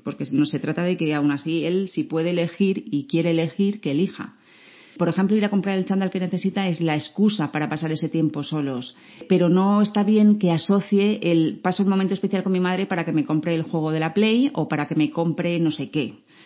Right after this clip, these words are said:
Procurando no, que no sean momentos donde lo material está de por medio, ¿vale? Más allá de que, pues, necesitas un chándal, te lo voy a comprar, pero esto no es un capricho, no es que te esté regalando nada, no te,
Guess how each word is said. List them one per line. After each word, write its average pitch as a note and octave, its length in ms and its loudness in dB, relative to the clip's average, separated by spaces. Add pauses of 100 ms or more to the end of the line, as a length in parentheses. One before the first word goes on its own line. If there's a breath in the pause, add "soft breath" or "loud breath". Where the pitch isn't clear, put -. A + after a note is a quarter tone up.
(360 loud breath)
Procurando F3+ 540 2
no, G3+ 480 2
que F3 100 0
no F3 120 0
sean F#3+ 720 0
momentos F#3 640 2
donde D#3 600 0
lo E3 200 4
material E3+ 800 2
está E3 280 -4
de E3+ 80 0
por D3+ 220 -4
medio, C3 420 -4
¿vale? E3 220 -2
Más D#3+ 180 -2
allá D#3+ 200 -4
de E3+ 120 -2
que, C#3+ 200 -6
pues, D3 180 -6
necesitas D3 260 -4
un D#3 80 2
chándal, E3 260 -2
te F3 60 -4
lo C#3 80 -4
voy C#3+ 80 -2
a C#3+ 60 -4
comprar, D3+ 480 -4
pero D3+ 160 -4
esto D3+ 200 -6
no D3+ 160 4
es D3+ 160 0
un D3 260 2
capricho, F#3+ 500 -2
no E3 120 2
es D3+ 80 -2
que - 100 -8
te C#3+ 60 -8
esté D#3+ 200 -8
regalando D3 560 -2
nada, F#3+ 320 0
no F3 120 -2
te, D#3 120 -6